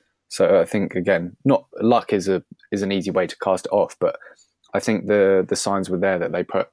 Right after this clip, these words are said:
perhaps weren't performing as, as well as the table reflected. So I think they, they've,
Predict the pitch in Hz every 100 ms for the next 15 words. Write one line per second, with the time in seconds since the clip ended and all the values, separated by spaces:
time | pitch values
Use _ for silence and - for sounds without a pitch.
0 | - - 87 - 101 85 - 101 98 95
1 | 92 - 107 87 95 101 95 - 107 95
2 | 92 95 - 107 - 151 151 _ _ _
3 | _ _ - - 101 95 92 98 107 107
4 | 101 98 90 _ _ _ _ _ _ -
5 | - 95